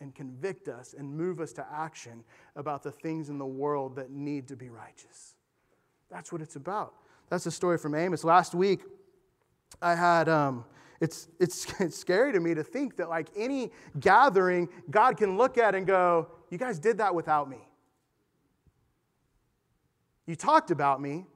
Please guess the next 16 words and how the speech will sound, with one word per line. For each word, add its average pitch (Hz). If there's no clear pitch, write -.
but 180
I 214
wasn't 269
the 202
source 220
of 147
that." 107
And 214
I'm 269
not 262
saying 269
it's -
everything. 226
God 214
doesn't 240
rebuke 196